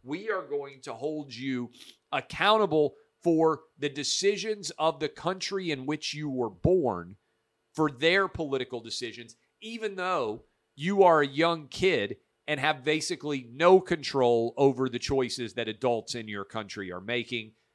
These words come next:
This is an example of an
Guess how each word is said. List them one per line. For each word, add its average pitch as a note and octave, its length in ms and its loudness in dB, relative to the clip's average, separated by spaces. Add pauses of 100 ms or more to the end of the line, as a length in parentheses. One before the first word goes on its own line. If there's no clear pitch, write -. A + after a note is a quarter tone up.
(140)
This C3+ 500 -2
is A2 340 -6
an A#2+ 180 -14
example F2+ 680 -12 (260)
of G2 340 -4 (540)
an A2 140 -14